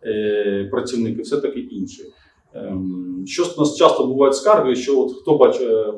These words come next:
хто, хтось є заброньований по сімдесят шостій постанові.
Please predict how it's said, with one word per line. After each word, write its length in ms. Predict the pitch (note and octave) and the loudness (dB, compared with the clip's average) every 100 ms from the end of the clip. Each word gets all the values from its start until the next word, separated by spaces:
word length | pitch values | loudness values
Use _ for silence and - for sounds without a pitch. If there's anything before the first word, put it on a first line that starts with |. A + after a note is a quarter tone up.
| - | -12
хто, 240 | _ F#3+ | _ 4
хтось 280 | F3+ E3 - | 6 4 4
є 80 | A#3 | 4
заброньований 640 | - - A2+ A2 G2+ G2+ | 6 6 4 2 0 -2
по 80 | G#2 | -2
сімдесят 320 | - - - | -4 -4 -6
шостій 280 | - - - | -4 -4 -6
постанові. 680 | - - - G2+ F#2+ - - | -10 -12 -10 -6 -6 -6 -10